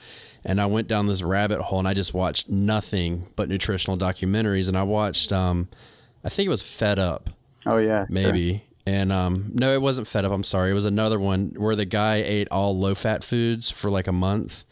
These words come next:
Speaker 1: and just same quantities as he ate with, with full fat. And he actually gained weight
Speaker 2: Mm-hmm.
Speaker 1: because they put sugar and salt in them to kind of lower the fat, but it tasted like cardboard.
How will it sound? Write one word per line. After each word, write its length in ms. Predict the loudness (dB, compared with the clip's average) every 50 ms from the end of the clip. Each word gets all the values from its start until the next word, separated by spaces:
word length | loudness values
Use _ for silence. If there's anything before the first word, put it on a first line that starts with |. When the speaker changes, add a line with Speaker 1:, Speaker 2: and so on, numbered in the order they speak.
| -20 -20 -20 -20 -20 -20 -20 -20 -20 _ _ _ -4
Speaker 1:
and 340 | 0 0 2 2 0 0 0
just 160 | 0 0 0
same 260 | 2 2 2 2 0
quantities 480 | 0 0 0 0 2 2 2 2 2 2
as 220 | 0 2 2 0
he 140 | 2 2 2
ate 20 |
with, 320 | 0 0 -2 -4 -6 -4 -2
with 200 | 0 0 0 -2
full 260 | -2 -2 0 0 0
fat. 220 | 0 -2 -2 -2 0
And 100 | 0 0
he 80 | 0
actually 240 | 0 0 0 -2 -2
gained 380 | -2 -2 0 0 2 2 0 0
weight 400 | 0 0 0 0 0 -2 -4 -2
Speaker 2:
Mm-hmm. 480 | 0 2 2 4 4 4 4 4 4 2
Speaker 1:
because 380 | 2 0 -4 -2 0 -2 0 0
they 140 | 0 -2
put 300 | -2 0 -2 -2 -2 0
sugar 440 | 0 0 0 0 0 2 2 2 2
and 140 | 2 2 2
salt 420 | 0 2 2 2 2 0 0 0
in 160 | 0 0 2 2
them 380 | 2 2 2 0 0 -2 -4 -6 _ _ _
to 140 | -4 -2 -2
kind 320 | 0 0 0 2 2 2
of 240 | 2 0 -2 -4 -8 -14 _ -20 -20 -20 -20 -20 _ -2
lower 400 | 0 2 2 2 2 2 0 0
the 100 | -2 -4
fat, 420 | -2 0 0 2 2 2 0 -2
but 80 | -2 -2
it 120 | -2 0
tasted 340 | 0 0 0 0 0 0 0
like 180 | 0 -2 -2
cardboard. 720 | -2 -2 0 0 0 0 -2 -2 0 0 0 0 0 -4